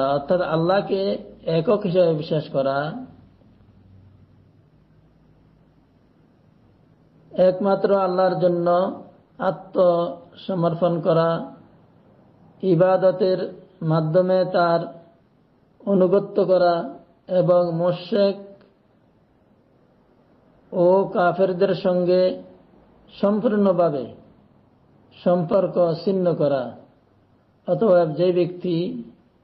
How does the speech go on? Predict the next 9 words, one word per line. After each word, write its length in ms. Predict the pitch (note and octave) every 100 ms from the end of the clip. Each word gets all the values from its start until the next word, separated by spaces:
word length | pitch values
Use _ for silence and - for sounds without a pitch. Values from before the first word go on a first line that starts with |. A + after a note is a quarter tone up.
| _ _ _ _ -
একমাত্র 540 | F3 - E3+ E3 E3 D#3+
আল্লাহর 440 | D#3 E3+ F3+ F3
জন্য 280 | D#3 D3+ D3 C3 - - _ _ _ _ -
আত্মসমর্পণ 840 | F3+ F3+ - E3+ F3 E3 E3+ F3 E3+
করল, 320 | E3+ D#3+ D#3+ F3 G3 - - - - -
সে 60 | G#3
মুসলিম। 380 | F#3 D#3 - A#2+ A2+ - _ _ _ _ _ _ _ _ _ _ _ _ _ _ _ -
তো 40 | E3
আমরা 300 | E3+ E3+